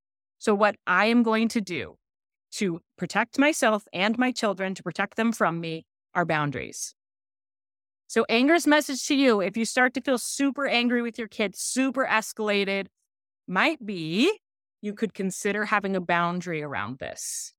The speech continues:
So then you pause and you ask yourself, "Is there a boundary that might help prevent this situation from happening in the future?" And I wanna ask you to think about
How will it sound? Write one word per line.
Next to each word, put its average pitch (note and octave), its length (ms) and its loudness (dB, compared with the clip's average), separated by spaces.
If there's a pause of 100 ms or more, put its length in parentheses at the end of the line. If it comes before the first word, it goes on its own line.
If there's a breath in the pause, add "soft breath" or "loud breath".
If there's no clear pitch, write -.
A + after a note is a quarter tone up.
(600)
So - 140 -6
then F3 180 0
you E3+ 80 -2
pause F#3 360 2
and A#3+ 120 6
you C4 80 6
ask A3+ 300 0
yourself, D3+ 500 -2 (560)
"Is F#3 100 -2
there F#3+ 160 4
a F3 60 4
boundary A#3+ 640 4
that B3+ 180 2
might G3 360 -2
help G#3+ 160 -6
prevent F3+ 400 0
this G#3 120 -2
situation F3 640 -2
from F3 180 -4
happening E3 460 -2
in E3 140 -2
the D#3+ 80 -4
future?" C#3+ 580 -8 (560)
And F#3+ 120 0
I F#3 80 2
wanna G3 260 4
ask C#4+ 400 0
you A3+ 140 0
to A3+ 100 -2
think B3+ 400 -2
about G3 460 2